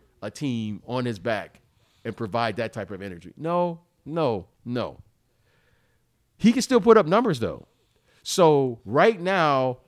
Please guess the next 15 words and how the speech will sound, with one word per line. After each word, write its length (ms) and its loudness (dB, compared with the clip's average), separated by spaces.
internally, 720 0
they're 240 2
gonna 280 0
have 320 0
to 140 -6
look 300 -4
at 260 -4
what 260 0
they're 100 -4
gonna 220 -4
do 180 -4
to 200 -4
their 160 -2
core 420 2
group 420 -8